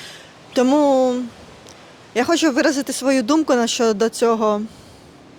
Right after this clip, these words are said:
щодо ці-, цієї, цього діагнозу і духо-, душевного стану,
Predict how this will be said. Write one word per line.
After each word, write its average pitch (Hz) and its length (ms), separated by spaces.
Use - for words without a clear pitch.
щодо 240 240
ці-, 247 260
цієї, 240 640
цього 233 300
діагнозу 226 1080
і 226 460
духо-, 233 360
душевного 233 500
стану, 214 600